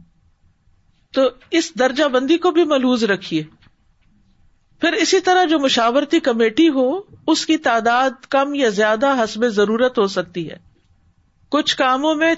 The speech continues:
چند لوگوں سے مشورہ کافی ہے، ایک سے مشورہ کافی ہو جاتا ہے،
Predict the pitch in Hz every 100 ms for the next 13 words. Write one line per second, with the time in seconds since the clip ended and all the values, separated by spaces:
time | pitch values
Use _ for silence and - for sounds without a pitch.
0 | - - 330 359 339 339 339 330 302 269
1 | - 302 294 254 262 302 320 240 269 -
2 | 320 294 277 294 277 277 247 262 269 262
3 | 254 247 294